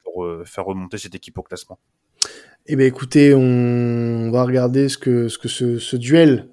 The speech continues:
Speaker 2: de, de mal classé donnera, euh, même si, euh, tu voulais qu'on parle un petit peu, quoi. Oui, parce que bon, je sais très bien que tu voulais parler de, de, de Madison.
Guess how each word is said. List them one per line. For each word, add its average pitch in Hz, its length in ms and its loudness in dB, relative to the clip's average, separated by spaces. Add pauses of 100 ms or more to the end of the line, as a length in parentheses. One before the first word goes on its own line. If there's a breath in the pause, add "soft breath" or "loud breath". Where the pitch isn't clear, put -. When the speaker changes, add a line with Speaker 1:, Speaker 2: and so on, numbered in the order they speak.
(100)
Speaker 2:
de, 127 300 0
de 127 80 0
mal 143 240 4
classé - 360 0
donnera, 139 400 2 (440 loud breath)
euh, 123 480 2
même 143 180 2
si, 165 260 2
euh, 151 120 8
tu 156 160 -4
voulais 165 320 6
qu'on 170 160 -4
parle 175 160 6
un 175 100 2
petit 175 180 -4
peu, 220 420 2 (140)
quoi. 151 300 -12
Oui, 156 260 6
parce 131 160 -2
que - 80 -6
bon, 135 440 -2
je 117 100 -8
sais 123 220 -8
très 139 160 -2
bien 147 120 2
que 139 60 -4
tu - 80 -14
voulais 131 220 2
parler 139 280 2
de, 131 260 0 (360 soft breath)
de, 127 400 -2
de 127 120 -2
Madison. 131 840 2